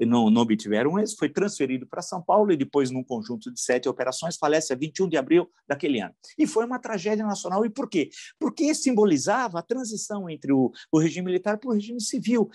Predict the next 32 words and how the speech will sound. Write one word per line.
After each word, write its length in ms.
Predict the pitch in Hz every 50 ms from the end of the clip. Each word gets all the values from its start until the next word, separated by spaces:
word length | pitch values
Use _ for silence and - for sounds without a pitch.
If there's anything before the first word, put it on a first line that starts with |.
| - - - _ _
Tinha-se 340 | - 226 262 269 233 - -
uma 140 | 262 262 254
esperança 600 | 233 - - - - 240 240 269 294 277 - 262
fabulosa 640 | - - - 311 311 320 302 285 285 269 240 190 196
no 100 | 190 202
que 100 | 196 -
era 100 | 196 185 175
chamada 400 | - - 170 175 180 165 170 175
época 340 | 202 233 233 - _ - _ _ _ _ _ _
de 120 | - 170 190
Nova 240 | 180 170 185 190 202
República. 480 | 220 220 220 - 135 - 302 - -
Então, 200 | 403 - 392 359
explica-se, 760 | 381 - - - 269 302 320 311 - 240 - - - 208 - _ _ _
né? 180 | - - 208 208 - - - - - -
O, 920 | - 156 160 160 156 151 151 151 143 135 - 147 147 147 139 135 131 131
o, 40 | 147
o 60 | 139
Carlos 280 | - 190 196 170 147
Nascimento 500 | 156 156 143 - - 120 156 214 220 220
ficou, 240 | - 156 143 - 202
inclusive, 480 | 208 - - 120 127 127 226 196 190 - -
hiper 320 | 349 392 - - 233 208
conhecido, 500 | - 226 220 202 - - - 254 214 139
à 60 | 117 127
época, 300 | 131 - _ 107 104 - _
muito 200 | 127 143 135 -
conhecido, 560 | - 113 107 - - 156 151 127 113 101 101 - - - - -
então, 300 | 120 123 110 139 131 127
na 80 | 113 92
Globo, 480 | 95 123 165 202 214 196 143 110 107 104
né? 200 | 123 175 196